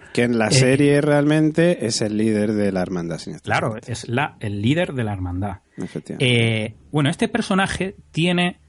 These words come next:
Speaker 2: en los libros, eh, una escena clave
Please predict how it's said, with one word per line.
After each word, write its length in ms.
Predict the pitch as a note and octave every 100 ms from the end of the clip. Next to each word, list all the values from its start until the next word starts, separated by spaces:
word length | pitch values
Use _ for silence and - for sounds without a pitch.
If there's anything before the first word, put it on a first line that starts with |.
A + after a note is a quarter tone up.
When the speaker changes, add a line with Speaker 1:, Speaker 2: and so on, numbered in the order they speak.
| - - _ _ _
Speaker 2:
en 180 | B2+ A#2
los 240 | A#2 -
libros, 500 | D#3+ G#3+ D3 F3 - _ _ _ _ _ _ -
eh, 240 | B2 B2
una 420 | D3 F3 F#3 G3 - _ _ _ _
escena 480 | A#2+ A#2+ C#3 D3 B2
clave 480 | C#3 F3 D#3 F#3